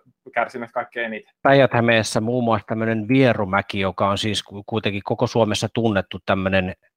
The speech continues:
Speaker 2: hyvinvointimatkailun ja vapaa-ajan keskus, joka nyt on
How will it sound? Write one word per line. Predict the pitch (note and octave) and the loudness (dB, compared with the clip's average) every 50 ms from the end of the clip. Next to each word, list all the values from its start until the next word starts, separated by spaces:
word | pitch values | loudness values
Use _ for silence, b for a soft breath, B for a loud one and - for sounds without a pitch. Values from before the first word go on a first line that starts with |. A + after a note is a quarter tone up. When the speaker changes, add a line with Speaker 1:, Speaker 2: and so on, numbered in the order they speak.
| _ _ _ | _ _ _
Speaker 2:
hyvinvointimatkailun | A2 A2 G#2 A#2 G#2+ F2+ F2+ F#2+ G2 F#2 - G#2 G2 G2 G2 F2+ - - - - F#2+ F#2 F#2 G2 G2 | -4 -2 2 2 0 2 2 0 0 0 0 0 0 2 2 0 0 -2 0 2 2 4 2 2 2
ja | G2 F#2 | 2 4
vapaa-ajan | A2 A2+ - - G#2+ F#2+ F#2 F2+ F2 F2 F2 | 4 4 4 4 6 6 6 6 4 2 0
keskus, | - A#2 G2+ - - - G#2 - | 0 0 0 0 -2 -8 -10 -8
joka | G#2 - - F#2+ | -6 -2 -2 -2
nyt | G2 G2+ - - - - _ B B B B B B B B B | -2 -2 -6 -8 -14 -18 _ B B B B B B B B B
on | - G#2 G2 F#2+ | -4 -4 -4 -4